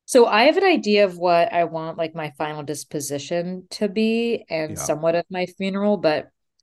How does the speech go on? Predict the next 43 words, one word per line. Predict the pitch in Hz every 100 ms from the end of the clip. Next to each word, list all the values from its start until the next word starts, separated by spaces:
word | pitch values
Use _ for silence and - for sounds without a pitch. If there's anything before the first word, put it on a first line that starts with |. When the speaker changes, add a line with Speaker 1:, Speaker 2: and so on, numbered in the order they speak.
| -
Speaker 1:
I | 170
think | 175 - 170 170
that | 170 165 -
the | 156 -
actual, | 143 143 - 156
like, | 151 147
memorial | 151 139 139 143 143
service | - 151 147 -
itself, | 156 - - 139 143 170 - _ _ - _ -
I | 160 151
need | 147 147 143
to | - 156
think | 156 151 151
about | 147 143 139 135 -
a |
little | 143 143 143 139
more, | 135 135 147 135
but | 143 -
yes, | 139 127 123
I | 139
can | 139
definitely | 139 -
speak | - - -
to | -
it. | - - _ - - 285 320 311
<laughs> | _ -
Speaker 2:
It's, | 120 -
it's | - 110
so | - 139
funny | - 131 117
how | 104
many | 107 98
people | 110 - 92
I've | 92 85 _ _ _ _
interviewed | 117 110 101 90
on | 85
this | -
podcast | - 101 101 98 87 85 - _ _ _ -
who | 110
are | 98 95
also, | 101 110 113 98
like, | 90 85
in | 101 95 87